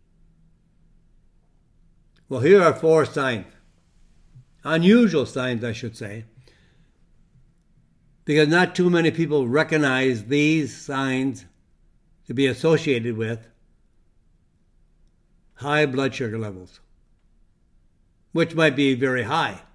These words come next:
So let me go through these four unusual signs that maybe you can evaluate your own blood sugar level.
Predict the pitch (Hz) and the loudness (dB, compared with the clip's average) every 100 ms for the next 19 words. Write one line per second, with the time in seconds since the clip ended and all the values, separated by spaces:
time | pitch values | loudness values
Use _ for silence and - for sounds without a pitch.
0 | _ _ _ _ _ _ _ _ _ _ | _ _ _ _ _ _ _ _ _ _
1 | _ _ _ _ _ _ _ _ _ _ | _ _ _ _ _ _ _ _ _ _
2 | _ _ _ _ _ _ _ _ _ _ | _ _ _ _ _ _ _ _ _ _
3 | _ _ _ _ _ _ _ 143 156 220 | _ _ _ _ _ _ _ -4 2 4
4 | 208 185 185 143 - 143 139 139 131 - | 4 4 4 2 0 0 2 2 0 -4
5 | 143 127 120 113 110 _ _ _ _ _ | -6 -4 -4 -6 -8 _ _ _ _ _
6 | - 139 143 160 151 131 117 143 135 113 | -8 -2 2 2 2 -2 -6 -6 -6 -6
7 | 104 101 _ _ _ _ _ _ _ _ | -8 -12 _ _ _ _ _ _ _ _
8 | _ _ _ _ 127 123 139 139 131 143 | _ _ _ _ -8 -2 0 0 0 -2
9 | - 139 127 120 113 113 _ _ _ _ | -2 -4 -4 -4 -6 -10 _ _ _ _
10 | 139 123 156 175 151 120 117 120 - _ | -4 0 2 4 2 0 -4 -8 -16 _
11 | _ _ _ _ _ _ _ _ _ _ | _ _ _ _ _ _ _ _ _ _
12 | 139 143 160 180 147 113 - _ _ _ | 0 4 4 4 2 -2 -10 _ _ _
13 | _ _ _ - 147 135 143 120 120 110 | _ _ _ -6 -4 -2 -4 -4 -4 -6
14 | 98 | -8